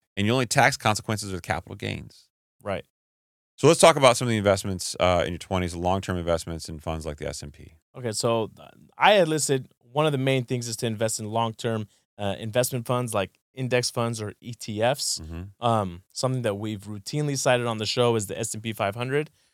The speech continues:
Speaker 2: which, <coughs> excuse me, is just, you know, the five hundred top companies, um,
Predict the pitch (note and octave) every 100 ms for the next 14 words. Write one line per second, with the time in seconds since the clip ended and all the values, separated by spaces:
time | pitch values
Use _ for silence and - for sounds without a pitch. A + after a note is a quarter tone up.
0 | _ A#2+ A2+ G#2 - - _ _ _ _
1 | _ - F#3+ - - A#2+ - C#3+ C3 B2
2 | G#2+ A#2+ A#2 - - _ - A#2 G#2 G2+
3 | C3+ C3+ C3 A#2 C3+ A#2+ - B2+ A#2+ B2
4 | A#2 A2 - A2 G#2 G2+ F#2